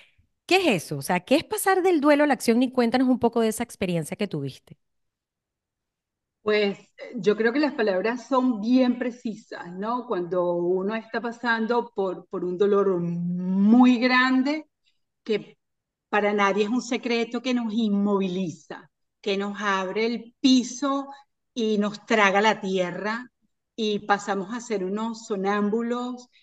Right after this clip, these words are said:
Speaker 2: y entramos en un estado de depresión horrible. Y la única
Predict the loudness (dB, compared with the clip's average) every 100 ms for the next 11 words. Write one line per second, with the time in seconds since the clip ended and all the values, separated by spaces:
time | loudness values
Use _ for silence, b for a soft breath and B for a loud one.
0 | _ -4 -2 -2 -4 -4 -2 -4 -4 -2
1 | -2 -4 -2 0 2 2 2 0 -2 -10
2 | -10 -10 -4 -2 -2 -6 -12 _ _ _
3 | _ 4 4 6 4 2 0 -2 -6 -12
4 | _ _ _ _ _ -4 0 2 2 4
5 | 4 6 4 0 -2 -2 -2 -4